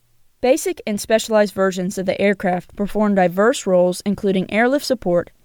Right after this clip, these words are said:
Antarctic resupply, aeromedical missions,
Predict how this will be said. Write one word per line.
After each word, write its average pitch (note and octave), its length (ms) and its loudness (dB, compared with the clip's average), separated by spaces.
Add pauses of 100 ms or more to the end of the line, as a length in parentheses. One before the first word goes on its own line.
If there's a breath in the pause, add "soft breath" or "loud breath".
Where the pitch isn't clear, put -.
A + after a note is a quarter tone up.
(260)
Antarctic A3 560 0
resupply, F3+ 680 -4 (320)
aeromedical A#3 560 0
missions, F3 520 -6